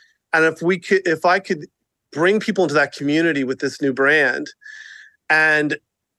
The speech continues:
sort of another thing was the anti-brand is brand new. So Liquid Death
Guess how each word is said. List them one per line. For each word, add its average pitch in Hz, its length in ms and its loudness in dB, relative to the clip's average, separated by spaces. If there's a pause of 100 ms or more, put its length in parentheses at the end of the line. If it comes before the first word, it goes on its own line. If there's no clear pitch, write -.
sort 330 320 0
of 320 220 2 (500)
another 262 320 2
thing 185 260 2
was 180 260 2
the 190 140 -4
anti-brand 175 800 0
is 143 100 -6
brand 180 360 -2
new. 190 260 -2
So 170 240 0
Liquid 151 380 -4
Death 165 340 0